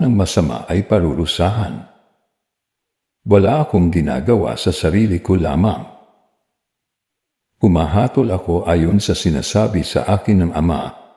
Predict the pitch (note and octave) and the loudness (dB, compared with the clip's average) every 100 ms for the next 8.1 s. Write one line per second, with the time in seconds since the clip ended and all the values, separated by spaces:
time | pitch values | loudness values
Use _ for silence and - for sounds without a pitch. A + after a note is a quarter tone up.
0 | - B2+ B2+ - A2 - G2+ A2 G#2 E2+ | 2 2 2 2 0 0 0 0 0 -2
1 | E2 G2+ B2 G2+ D2 - D2+ - - - | -2 -2 -2 -2 -6 -4 -4 -4 -8 -18
2 | - _ D#3+ A#2+ G2+ G2+ F2 - A#1+ - | -20 _ 4 4 4 2 -2 -2 -4 -2
3 | F2 G#2+ - D3+ D3 B2 G2 E2+ D#2+ D2+ | -2 -2 0 -2 2 0 0 -2 -2 -2
4 | E2 F2+ A2+ - D#3 C#3 F#2 F#2 - E2+ | -2 -2 -4 0 -2 0 2 2 2 0
5 | E2 D#2 - A#2 F#2 E2+ - - A2 G#2+ | -2 -2 0 2 2 0 -4 -2 -2 2
6 | G#2+ F#2 G2 G3 D3+ E2+ C2 F#2+ G2+ G#2 | 2 0 0 0 0 0 0 0 2 0
7 | F2+ - F3 F#2+ - - G2 G2 - A#2 | 0 -2 0 0 -2 -4 0 -2 0 -4